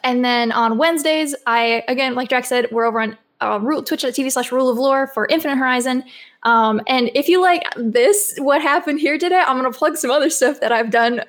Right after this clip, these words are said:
that aren't ongoing, which is I have a podcast called Stone Houses, an amateur guide to fiction, fable, and folklore,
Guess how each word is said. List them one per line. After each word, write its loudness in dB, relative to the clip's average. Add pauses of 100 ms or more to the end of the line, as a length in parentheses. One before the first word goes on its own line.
(320)
that 2
aren't 0
ongoing, 2
which 0
is 0
I 0
have 0
a 2 (420)
podcast -2
called -2
Stone -2
Houses, -4
an -2
amateur -2
guide -2
to 0
fiction, -4
fable, 0
and -2
folklore, 0